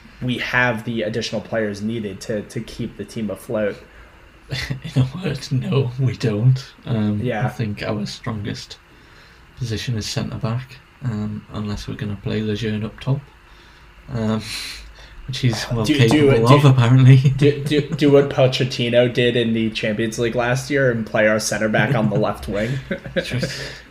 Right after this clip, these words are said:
Speaker 2: we might, it might come to that, God forbid. Touch wood.
Speaker 1: I think, uh, play, I think playing Schär, Schär in a more advanced, like, I could see playing Fabian Schär at centre defensive mid.
Speaker 2: That's been talked about a lot,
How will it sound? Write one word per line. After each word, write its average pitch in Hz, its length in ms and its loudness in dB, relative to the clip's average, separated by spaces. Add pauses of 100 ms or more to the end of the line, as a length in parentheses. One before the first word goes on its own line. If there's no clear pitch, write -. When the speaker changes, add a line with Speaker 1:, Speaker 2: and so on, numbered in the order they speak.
(120)
Speaker 2:
we 117 160 0
might, 113 340 -2
it 127 200 -2
might 104 240 -6
come 110 320 -4 (220)
to - 100 -2
that, 113 300 -2 (420)
God 127 180 -4
forbid. 127 440 0 (400)
Touch - 240 -10
wood. - 120 0
Speaker 1:
I - 20 4
think, 220 200 4
uh, 123 160 2
play, 170 280 2
I 147 80 2
think 214 240 2
playing 120 200 0
Schär, 113 800 0
Schär 123 380 0
in 135 80 -2
a 95 100 -4 (120)
more 104 240 -2
advanced, 98 340 -4
like, 123 200 0
I 131 100 2
could 175 180 -4
see 160 140 -2
playing 123 480 -4
Fabian 113 500 -4
Schär 123 320 0
at 107 120 -6
centre 113 280 -4
defensive 104 500 -8
mid. 120 300 -6 (220)
Speaker 2:
That's - 460 -10
been 104 340 -6 (100)
talked - 380 -10
about 113 280 -10
a - 60 -8
lot, 104 500 -10